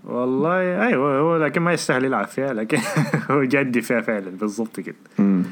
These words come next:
Speaker 1: أداء
Speaker 2: مم.
Speaker 1: ممتاز جدًا كان. آه، تحس فالنسيا كان بايع الموضوع. الناس بتقول عشان أصلًا زعلانين، ما مقتنعين بإنه،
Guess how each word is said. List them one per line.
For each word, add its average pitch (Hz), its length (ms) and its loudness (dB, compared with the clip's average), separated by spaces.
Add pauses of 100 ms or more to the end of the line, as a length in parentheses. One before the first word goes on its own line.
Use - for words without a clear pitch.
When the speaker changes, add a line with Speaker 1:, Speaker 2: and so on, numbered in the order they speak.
(420)
Speaker 1:
أداء 147 260 2
Speaker 2:
مم. 190 80 4
Speaker 1:
ممتاز 170 260 2
جدًا 147 280 0
كان. 135 400 -2 (640)
آه، 120 160 -4
تحس 151 300 0
فالنسيا 160 360 2
كان 139 220 0
بايع 139 220 2
الموضوع. 117 480 0 (580)
الناس 143 180 2
بتقول 139 300 2
عشان 113 240 2
أصلًا 135 220 0
زعلانين، 110 460 2
ما 120 120 0
مقتنعين 110 540 -2
بإنه، 98 540 -4